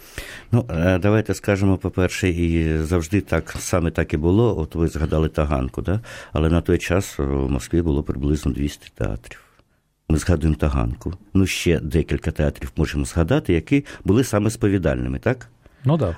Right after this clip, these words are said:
Speaker 1: А інші, мабуть, працювали більше на розвагу. І завжди з-,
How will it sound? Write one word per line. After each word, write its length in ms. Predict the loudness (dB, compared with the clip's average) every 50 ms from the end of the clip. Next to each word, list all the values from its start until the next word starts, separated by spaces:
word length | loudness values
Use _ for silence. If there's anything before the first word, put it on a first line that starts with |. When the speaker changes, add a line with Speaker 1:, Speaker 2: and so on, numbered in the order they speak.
| -2 0
Speaker 1:
А 140 | 0 0 0 0
інші, 460 | 0 0 2 2 0 0 0 2 2
мабуть, 400 | 2 2 2 0 0 -2 -2 -4
працювали 680 | -6 -6 -6 -6 -4 -4 -2 0 0 0 2 2 0 0
більше 320 | 0 0 -2 -2 0 0
на 100 | 2 2
розвагу. 420 | 2 0 2 2 2 2 2 0 -2 0
І 100 | 0 0
завжди 580 | 2 2 2 0 0 0 -2 -2 0 0 0 0
з-, 320 | -4 -4 -2 0 0 0